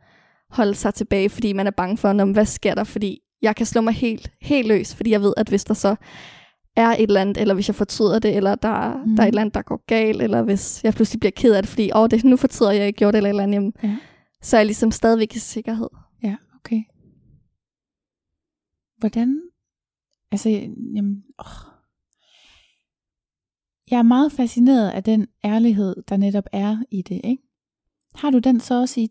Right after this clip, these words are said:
Speaker 2: i dine andre relationer?
Speaker 1: Jeg kan mærke den mere og mere,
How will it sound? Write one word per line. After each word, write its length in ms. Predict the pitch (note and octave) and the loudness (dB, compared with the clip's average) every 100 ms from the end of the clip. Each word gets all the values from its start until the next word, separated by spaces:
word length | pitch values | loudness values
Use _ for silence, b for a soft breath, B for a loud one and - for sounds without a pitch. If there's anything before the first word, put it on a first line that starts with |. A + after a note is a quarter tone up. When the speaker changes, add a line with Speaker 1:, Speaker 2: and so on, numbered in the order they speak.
| _ - | _ -4
Speaker 2:
i 80 | |
dine 200 | G#3+ A3 - | 2 2 4
andre 260 | B3 C#4+ B3 | 2 2 0
relationer? 640 | F#3+ F3+ - G#3+ - F3 E3+ _ _ _ _ _ _ _ _ _ _ _ _ _ _ _ _ _ - | -2 -2 -2 -4 -4 -10 -12 _ _ _ _ _ _ _ _ _ _ _ _ _ _ _ _ _ 0
Speaker 1:
Jeg 160 | B3 A#3+ | 0 4
kan 280 | B3+ A#3+ | 2 4
mærke 280 | A3+ A#3 C#4 - | 2 0 -2 0
den 200 | B3+ A3+ | 0 2
mere 240 | A3+ A#3+ | 2 2
og 80 | A#3 | 0
mere, 420 | G#3 G3+ A3 | 0 -2 -2